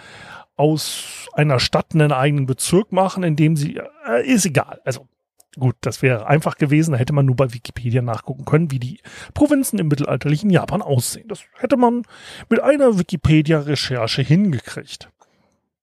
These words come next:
Was man aber auch mit einer Wikipedia-Recherche hingekriegt hat, offensichtlich, sind die japanischen Monster bei Rising Sun. Ähm,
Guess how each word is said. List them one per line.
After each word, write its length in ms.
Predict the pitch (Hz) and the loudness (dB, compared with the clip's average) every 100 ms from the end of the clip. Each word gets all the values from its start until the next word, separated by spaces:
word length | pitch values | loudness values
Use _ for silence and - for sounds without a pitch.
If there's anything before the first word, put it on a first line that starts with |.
| _ _ - | _ _ 0
Was 140 | 151 | 2
man 100 | 240 | 2
aber 200 | 185 156 | -2 -2
auch 180 | 208 294 | 0 0
mit 100 | 208 | -2
einer 340 | 151 135 131 139 | -4 -4 -6 -6
Wikipedia-Recherche 1160 | - 135 - 123 120 107 _ 127 - 127 - | -6 -6 -4 -2 -2 -4 _ -6 -2 -2 -2
hingekriegt 560 | 110 202 247 - 139 - | 2 2 2 -2 -4 -4
hat, 100 | - | -6
offensichtlich, 800 | - 175 110 110 117 - - 220 - - - - - | -2 0 0 -2 -2 -4 -6 -8 -10 -20 -20 -10 0
sind 480 | 135 262 285 151 | 2 2 0 -6
die 80 | 143 | -2
japanischen 720 | 160 147 - 143 147 143 139 | 0 -2 -2 -4 -2 -4 -6
Monster 640 | 117 120 156 - - 135 131 _ _ - - | -6 -4 -6 -6 -6 -6 -8 _ _ -20 -20
bei 420 | - 113 107 135 117 | -6 0 2 0 -2
Rising 460 | 117 95 123 117 117 | -6 -2 -2 -2 -6
Sun. 500 | 113 - 160 175 101 _ _ _ - - - - _ _ _ _ _ _ _ _ _ _ - - - 143 | -6 -2 0 0 -2 _ _ _ -20 -20 -20 -20 _ _ _ _ _ _ _ _ _ _ -16 -16 -2 2
Ähm, 380 | 147 156 160 | 4 2 -4